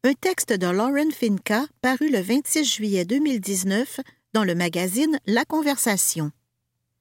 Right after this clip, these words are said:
Plusieurs d'entre nous avons déjà fait cette expérience. Nous caressons un chat en apparence super sympathique.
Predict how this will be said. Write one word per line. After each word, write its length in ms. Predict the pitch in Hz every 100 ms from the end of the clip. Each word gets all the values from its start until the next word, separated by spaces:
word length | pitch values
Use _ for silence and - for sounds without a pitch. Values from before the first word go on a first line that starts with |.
| _ _ _ _ _ _ _ _ _ _ _ _ _ _ _ _ -
Plusieurs 400 | 359 359 427 359
d'entre 320 | 226 - 220
nous 300 | 208 262 311 190
avons 200 | 185 190
déjà 300 | 185 185 180
fait 160 | 196
cette 220 | 185 185 180
expérience. 760 | - - 190 190 190 185 - 160 _ _ _ _ _
Nous 120 | 226 262
caressons 500 | 320 320 330 - 370
un 120 | 208
chat 260 | - 277
en 80 | 240
apparence 580 | 196 185 180 175 233 262
super 400 | - 240 269 262
sympathique. 760 | 220 196 170 - - 294 -